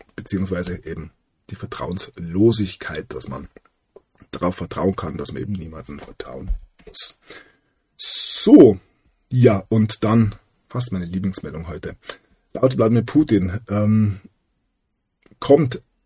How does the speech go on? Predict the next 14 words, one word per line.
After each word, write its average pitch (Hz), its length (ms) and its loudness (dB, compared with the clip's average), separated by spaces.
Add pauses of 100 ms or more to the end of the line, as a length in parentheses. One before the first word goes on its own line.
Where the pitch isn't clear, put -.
(140)
ein 104 580 -2
dezentralisiertes 117 1300 -4 (100)
globales 104 600 2
Finanzsystem 95 680 -8
der 95 200 -10
Weltwirtschaft 92 760 -10
zugute. - 640 -10 (120)
Ein 87 180 -14 (100)
dezentralisiertes - 1120 -10 (420)
globales - 560 -12
Finanzsystem. - 840 -14 (540)
Da 131 80 -4
sind 73 180 -10
wir - 160 -20